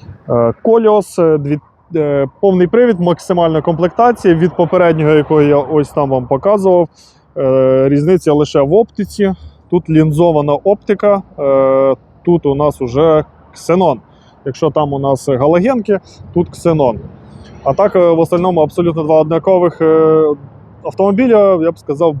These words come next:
близнюки. Максимальна комплектація, шкіра, повний привід, е, автомати, Jatco А Дже нуль, коротше, реально укомплектовані коліоси.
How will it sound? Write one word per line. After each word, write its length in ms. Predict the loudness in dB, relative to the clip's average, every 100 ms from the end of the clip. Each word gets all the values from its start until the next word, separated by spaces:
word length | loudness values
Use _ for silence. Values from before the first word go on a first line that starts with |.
| -2
близнюки. 680 | -2 -2 -4 -6 -2 -2 -2 _ _ _
Максимальна 460 | -6 -2 0 0 0
комплектація, 680 | 0 -2 0 0 2 2
шкіра, 440 | 0 -2 0 2 2
повний 360 | 0 -2 -2
привід, 480 | -4 -2 0 2 0 0
е, 320 | 0 2 2
автомати, 540 | 0 -2 -2 -2 -2 -4
Jatco 600 | -2 0 0 0 0 0
А 40 |
Дже 200 | 2 0
нуль, 560 | 0 0 0 0 0 -2 -8 _
коротше, 340 | 0 0 -2 -10 -20 -20 -8
реально 300 | -2 0 0
укомплектовані 960 | -2 -2 -4 0 0 0 0 0 -2 -6 _ -20 _
коліоси. 560 | -4 2 4 2 0 -8